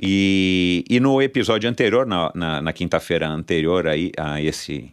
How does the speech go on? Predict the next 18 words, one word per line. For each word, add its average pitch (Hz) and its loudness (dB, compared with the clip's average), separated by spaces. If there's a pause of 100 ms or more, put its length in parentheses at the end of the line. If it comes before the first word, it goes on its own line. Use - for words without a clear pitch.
(160)
episódio 73 -4
aqui - -6
de 90 -2
hoje, 90 0 (480)
foi 85 2
um, 82 -2
um 78 -6
episódio 76 -2
fantástico 82 -2
com 87 -4
um 85 -4
novo 85 -2
ciclista 82 -4
profissional 80 -2
brasileiro 80 -2
que - -20
tá, 76 -4 (280)
é, 64 -14